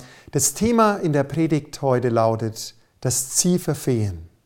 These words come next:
Ich beschäftige mich seit Jahren in meinem persönlichen Studium damit, wie denn tatsächlich echte Veränderung gelingt. Und es gibt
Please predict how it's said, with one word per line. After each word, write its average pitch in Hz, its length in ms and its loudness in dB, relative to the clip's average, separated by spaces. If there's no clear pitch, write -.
Ich - 100 -16
beschäftige 208 540 6
mich 180 220 6
seit 143 420 4
Jahren 139 580 4
in 123 80 -2
meinem 123 280 -2
persönlichen 156 640 0
Studium 165 840 -2
damit, 143 420 2
wie 170 120 4
denn 185 160 6
tatsächlich 175 880 0
echte 214 400 2
Veränderung 135 1040 -2
gelingt. 120 640 -2
Und 190 360 4
es - 200 6
gibt 247 340 4